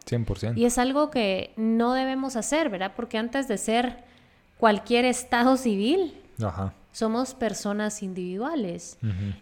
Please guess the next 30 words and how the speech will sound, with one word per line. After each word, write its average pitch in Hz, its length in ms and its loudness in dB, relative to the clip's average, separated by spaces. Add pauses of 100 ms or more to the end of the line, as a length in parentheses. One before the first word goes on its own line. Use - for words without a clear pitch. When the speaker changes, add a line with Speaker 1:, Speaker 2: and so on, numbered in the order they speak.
Speaker 2:
Em, 180 800 0 (500)
pues - 380 -4 (140)
con 220 160 0
mi 196 80 2
esposo 233 320 0
la 254 160 4
verdad 196 320 4
es 254 80 0
de 262 100 2
que 208 120 0
gracias 214 320 2
a 220 40 2
Dios 190 140 0
tenemos 226 320 0
una 247 160 2
relación 208 480 -2
de 214 160 0
muchísima 233 760 0
confianza 196 540 -6 (800)
y 180 880 0 (920)
todas 254 400 6
mis 214 200 0
cosas 247 400 -2
individuales 220 840 0
y 220 60 0
demás, 196 380 -2
él 226 120 0
siempre 240 420 -2
me 233 140 -2
apoya 320 600 -2